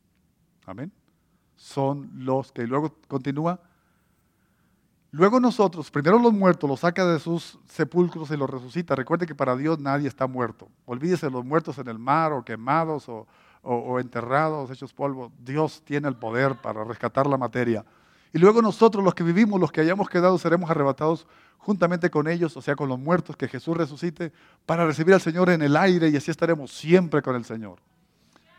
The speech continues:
Esto no es la segunda venida donde todo ojo le verá. En la segunda venida va a sentar sus pies en el monte, alabado Dios, de los olivos, y se va a partir en dos,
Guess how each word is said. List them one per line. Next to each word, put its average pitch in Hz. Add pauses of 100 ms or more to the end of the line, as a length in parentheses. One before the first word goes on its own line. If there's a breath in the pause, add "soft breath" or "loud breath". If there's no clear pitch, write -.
(320 soft breath)
Esto 190
no 180
es 185
la 175
segunda 160
venida 160
donde 151
todo 156
ojo 165
le 147
verá. 147
En 156
la 143
segunda 156
venida 160
va 147
a 151
sentar 143
sus 139
pies 170 (240 soft breath)
en 135
el 123
monte, 156 (320 soft breath)
alabado 160
Dios, 170 (520 soft breath)
de 151
los 151
olivos, 175
y -
se 143
va 156
a 160
partir 180
en 165
dos, 180